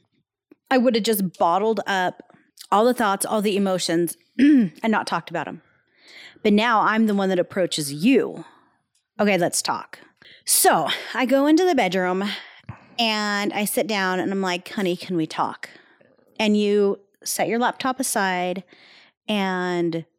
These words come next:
I was like, "Okay, like, what happened in there? Like, why didn't you try and stay and talk to me?"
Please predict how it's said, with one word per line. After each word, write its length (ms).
I 160
was 220
like, 380
"Okay, 300
like, 220
what 520
happened 400
in 120
there? 140
Like, 220
why 140
didn't 240
you 60
try 240
and 160
stay 200
and 120
talk 260
to 100
me?" 180